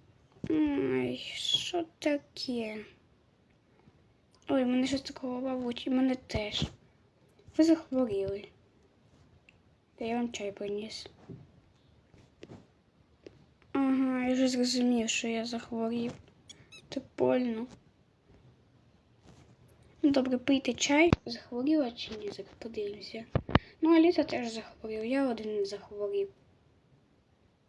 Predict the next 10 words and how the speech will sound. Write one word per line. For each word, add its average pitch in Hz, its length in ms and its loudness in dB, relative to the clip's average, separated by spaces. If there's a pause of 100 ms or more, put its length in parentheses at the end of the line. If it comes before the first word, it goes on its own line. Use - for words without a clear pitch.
Аліса, 339 520 6
вставай. 226 760 -4 (1500)
Ні, 339 360 8
що 403 240 0
таке? 240 840 2 (1600)
Не 349 200 8
хочу 214 440 -4
вставати. 214 800 -8 (520)
Що 320 280 6
таке? 226 680 -4